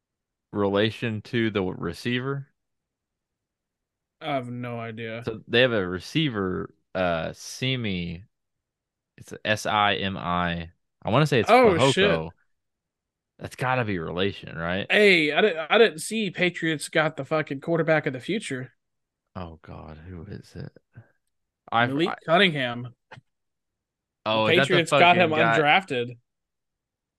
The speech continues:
Speaker 1: Okay, well.
Speaker 2: Hey,
Speaker 1: I'm,
Speaker 2: that was,
Speaker 1: I'm,
Speaker 2: that's
Speaker 1: I'm
Speaker 2: good
Speaker 1: asleep.
Speaker 2: shit.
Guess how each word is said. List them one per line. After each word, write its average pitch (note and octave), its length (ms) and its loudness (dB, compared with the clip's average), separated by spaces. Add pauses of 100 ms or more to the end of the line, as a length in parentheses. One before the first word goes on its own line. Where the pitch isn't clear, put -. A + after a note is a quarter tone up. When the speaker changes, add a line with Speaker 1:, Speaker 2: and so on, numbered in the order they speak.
(600)
Speaker 1:
Okay, G2+ 540 -8
well. A2+ 260 -8 (1300)
Speaker 2:
Hey, F#3+ 200 4
Speaker 1:
I'm, E3+ 40 4
Speaker 2:
that D#3+ 100 4
was, G#3 120 2
Speaker 1:
I'm, G2+ 240 0
Speaker 2:
that's E3+ 120 0
Speaker 1:
I'm G2+ 100 2
Speaker 2:
good F#3 120 4
Speaker 1:
asleep. E3+ 240 -2
Speaker 2:
shit. F#3 320 2